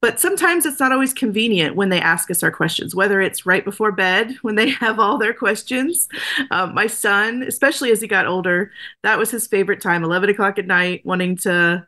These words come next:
tell me all about his day. Um, but it's important as parents that we encourage our kids to continue to come to us with their questions, because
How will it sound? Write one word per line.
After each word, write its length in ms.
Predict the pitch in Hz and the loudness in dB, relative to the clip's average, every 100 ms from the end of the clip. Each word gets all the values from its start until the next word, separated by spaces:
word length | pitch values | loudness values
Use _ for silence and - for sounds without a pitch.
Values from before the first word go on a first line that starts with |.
| - | -6
tell 220 | - 196 | -2 0
me 120 | 196 | 0
all 200 | 180 185 | 0 0
about 180 | 185 185 | 0 0
his 220 | 208 202 | 0 -2
day. 400 | 180 156 151 165 - - - - - | -2 -2 -2 -4 -10 -18 -16 -12 0
Um, 400 | 196 170 160 180 _ _ - | 2 2 -2 -8 _ _ -2
but 120 | 277 | 0
it's 120 | 285 | 0
important 420 | 269 269 349 480 | -2 0 0 2
as 120 | 254 | -2
parents 420 | - 226 160 120 - | 0 0 2 0 0
that 160 | 214 | 0
we 160 | 262 277 | 2 0
encourage 500 | 269 - 240 339 262 | -2 -2 0 0 0
our 120 | 196 | -2
kids 320 | - 175 165 | 0 -2 0
to 100 | 190 | 0
continue 400 | 180 185 269 294 | 0 0 0 0
to 80 | 262 | 0
come 220 | - 190 | 0 -2
to 160 | 170 165 | 0 0
us 120 | 160 | 0
with 120 | 170 | -2
their 100 | 156 | -2
questions, 500 | - 143 - 139 160 | 0 -4 -4 -6 -4
because 400 | - 208 220 208 | -4 2 4 2